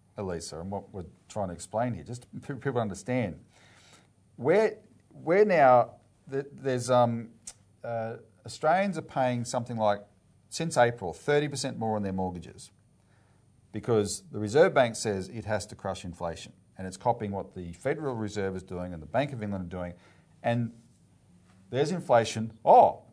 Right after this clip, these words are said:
we have to crush it by raising interest rates. We have to crush it by crushing households. It's like, you know, an effective way of fighting a fire is to have one of these,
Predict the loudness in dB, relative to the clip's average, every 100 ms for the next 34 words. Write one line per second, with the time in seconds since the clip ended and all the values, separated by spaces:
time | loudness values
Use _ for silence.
0 | -2 2 4 4 6 6 6 -2 -4 -16
1 | _ _ 6 8 10 8 6 -2 -2 -2
2 | -2 0 -2 -6 _ _ -2 2 2 6
3 | 6 6 4 6 6 6 4 4 0 4
4 | 4 4 2 0 -4 -20 _ -8 2 10
5 | 10 10 -2 -20 _ 4 4 4 2 -2
6 | 0 0 0 4 4 4 6 6 2 0
7 | 0 2 2 -2 -12 _ _ _ _ -20
8 | _ _ _ -6 -6 -4 -4 2 2 4
9 | 4 4 2 0 -4 -6